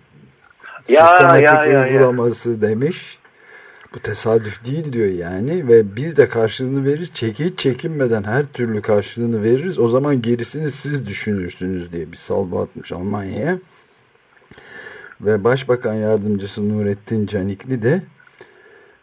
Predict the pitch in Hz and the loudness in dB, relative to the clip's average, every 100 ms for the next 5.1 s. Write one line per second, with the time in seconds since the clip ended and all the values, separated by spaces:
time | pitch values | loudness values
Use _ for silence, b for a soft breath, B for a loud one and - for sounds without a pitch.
0 | - 104 101 110 107 101 87 87 95 95 | -8 -4 -2 -2 0 -2 -4 -6 -8 -6
1 | 90 85 - 101 - 101 98 95 95 101 | -8 -8 -6 -6 -4 -6 -2 -2 -2 -6
2 | - 104 98 95 98 95 95 - 98 95 | -6 -6 -6 -6 -6 -4 -4 -4 -4 -4
3 | 95 95 85 98 - 110 104 95 101 95 | -4 -6 -8 -8 -2 0 0 -4 -6 -6
4 | - 107 101 104 101 - 127 101 - 131 | -8 -10 -8 -8 -8 -8 -4 -4 0 2
5 | 151 | 2